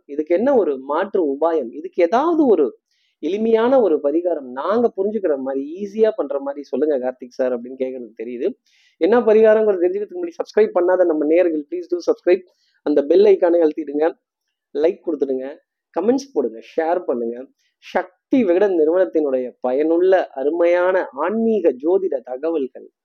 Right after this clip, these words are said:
உடனுக்குடன் உங்களை தேடி நாடி வரும். நான் பௌர்ணமின்னு சொல்லிட்டேன், சந்திரன் முழுதா இருப்பார் அப்படின்னு சொல்லிட்டேன்.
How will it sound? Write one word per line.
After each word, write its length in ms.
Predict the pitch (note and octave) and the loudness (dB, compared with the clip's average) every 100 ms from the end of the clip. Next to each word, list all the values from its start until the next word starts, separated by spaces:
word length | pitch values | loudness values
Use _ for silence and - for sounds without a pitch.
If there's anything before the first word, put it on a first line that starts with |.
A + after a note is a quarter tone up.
| _ _ _ _ _ _ | _ _ _ _ _ _
உடனுக்குடன் 840 | D3+ E3 A3+ A3 D3 C#3+ D3 - _ | 0 2 2 0 0 2 0 -2 _
உங்களை 640 | - C3+ C#3 D3+ B3+ D#4 _ _ _ | -4 -2 0 2 0 -2 _ _ _
தேடி 580 | D3+ D3 D#3 A3 E4 - _ | -6 -4 -2 -2 -2 -4 _
நாடி 440 | C4 C4+ C4+ C#4+ C#4 | -14 -10 -10 -10 -12
வரும். 240 | A#3 - _ _ _ _ | -14 -18 _ _ _ _
நான் 320 | - F#3 F3+ F3 | -2 2 2 2
பௌர்ணமின்னு 480 | F#3+ G#3+ A3+ A3+ A#3+ | 2 4 4 4 0
சொல்லிட்டேன், 400 | F3+ D#3 C#3 D3 - _ | 0 -2 0 -4 -4 _
சந்திரன் 500 | E3+ E3 A3+ G3 C#3+ | -2 2 2 2 0
முழுதா 400 | C#3+ F3 F#3 G#3+ | 4 4 6 4
இருப்பார் 380 | F#3+ F#3 G3 G3+ | 4 2 2 4
அப்படின்னு 360 | E3+ D3 D3+ E3+ - | 2 -2 -2 -4 -4
சொல்லிட்டேன். 380 | B2+ B2+ A#2+ | -6 -6 -10